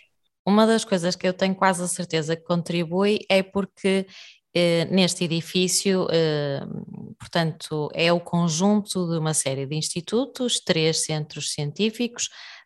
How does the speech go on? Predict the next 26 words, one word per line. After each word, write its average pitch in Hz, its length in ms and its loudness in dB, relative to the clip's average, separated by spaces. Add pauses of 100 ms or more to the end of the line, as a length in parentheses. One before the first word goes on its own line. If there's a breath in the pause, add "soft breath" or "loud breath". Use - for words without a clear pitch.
da 165 80 4
Universidade 151 640 0
do 151 120 -6
Porto, 208 440 0 (460 loud breath)
eh, 147 180 2
nomeadamente 156 640 2
o - 20 -4
Instituto 147 540 -6
de - 120 -20
Biologia 143 400 -2
Molecular 175 680 2
e 165 40 -2
Celular, 175 640 2
o 175 80 2
Instituto 151 540 -6
Nacional 147 580 -2
de 143 80 -6
Engenharia 139 640 -4
Biomédica, 170 800 0 (340 loud breath)
o 170 60 2
Instituto 170 580 -2
de - 100 -20
Patologia 156 800 -2 (140)
e 143 560 -6
Imunologia 147 1000 -4 (480 loud breath)
Molecular, 165 840 2